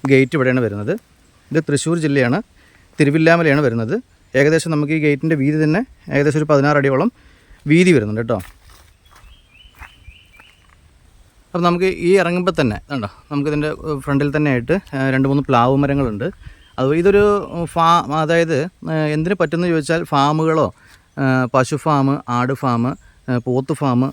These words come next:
എന്തിനും പറ്റുന്നതാണ്. അഞ്ച് ഏക്കർ അല്ല, താഴെയാണ് ഭൂമിയുള്ളത്. അതായത് നാല് ഏക്കർ തൊണ്ണൂറ്റിയഞ്ച് സെൻറ്റാണ് നമുക്ക് ഈ പ്രോപ്പർട്ടി, ഏഹ്, വരുന്നത്. ഈ അഞ്ച് ഏക്ക-, ഏഹ്,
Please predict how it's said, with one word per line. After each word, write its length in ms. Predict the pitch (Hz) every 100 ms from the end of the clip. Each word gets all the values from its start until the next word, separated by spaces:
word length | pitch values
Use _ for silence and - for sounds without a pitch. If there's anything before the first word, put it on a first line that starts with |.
| - 139
എന്തിനും 280 | 139 175 147
പറ്റുന്നതാണ്. 460 | 120 135 123 113 151 - 131
അഞ്ച് 300 | 147 156 160 117
ഏക്കർ 260 | 131 185 - - - _ -
അല്ല, 120 | 123 123 120 117 117 - - -
താഴെയാണ് 400 | 135 165 131 143
ഭൂമിയുള്ളത്. 340 | 120 120 104 110
അതായത് 160 | 139 131
നാല് 180 | 131 151
ഏക്കർ 140 | 151 185 151
തൊണ്ണൂറ്റിയഞ്ച് 520 | 139 147 170 156 139
സെൻറ്റാണ് 360 | 127 120 117 143 202
നമുക്ക് 260 | 120 123 202 - - - -
ഈ 40 | 131
പ്രോപ്പർട്ടി, 400 | 123 117 131 123 214 _ - 123
ഏഹ്, 340 | 120 120 117 117
വരുന്നത്. 280 | 120 120 120 196 - 147
ഈ 20 | 214 240 _ _ _ -
അഞ്ച് 260 | 139 151 170 170
ഏക്ക-, 180 | 156 160
ഏഹ്, 140 | 151